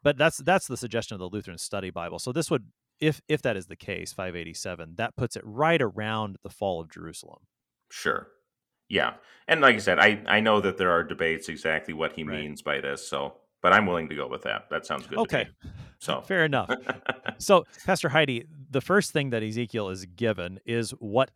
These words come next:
Speaker 1: Tyre has said concerning Jerusalem. And the English Standard Version translates it like this. "Aha, the gate of the peoples is broken. It is swung open to me.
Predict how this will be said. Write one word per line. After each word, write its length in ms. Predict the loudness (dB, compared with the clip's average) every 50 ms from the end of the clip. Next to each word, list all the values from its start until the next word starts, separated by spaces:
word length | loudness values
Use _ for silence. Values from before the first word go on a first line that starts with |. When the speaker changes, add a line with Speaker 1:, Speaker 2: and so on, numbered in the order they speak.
| _ -16
Speaker 1:
Tyre 460 | -10 -4 0 2 2 4 4 2 0
has 180 | -2 -6 -6
said 380 | -6 -4 -2 0 0 0 -2 -2
concerning 520 | -6 -8 -8 -8 -8 -8 -6 -6 -8 -8
Jerusalem. 640 | -10 -10 -10 -8 -8 -8 -10 -10 -12 -12 -14 -16 -20 _ _ _
And 100 | -10 -8
the 60 | -6
English 300 | -6 -6 -2 -2 -2 -2
Standard 340 | -2 -4 -6 -6 -6 -6 -6
Version 340 | -6 -6 -6 -6 -8 -14 -16
translates 540 | -12 -8 -8 -8 -8 -8 -8 -10 -10 -10 -12
it 60 | -10
like 240 | -8 -8 -8 -8 -10
this. 280 | -10 -10 -10 -12 -16 -18 _ _ _ -20 _ _ _ _ _ 0
"Aha, 520 | 0 0 0 0 -2 0 2 2 2 2
the 160 | 0 -2 -8 -12
gate 360 | _ -4 -2 0 0 0 -2 -6
of 80 | -8 -8
the 80 | -10
peoples 440 | -10 -8 -6 -6 -6 -6 -8 -8 -8 -12
is 120 | -16 -18
broken. 680 | -16 _ -8 -4 0 0 0 0 0 -2 -4 -4 -6 -12 _ _ _ _ _ _ _
It 120 | -8 -8
is 100 | -8 -8
swung 400 | -8 -8 -4 0 0 0 0 2
open 240 | 0 0 0 0 -4 -6
to 120 | -8 -8
me. 320 | -8 -8 -8 -8 -8 -12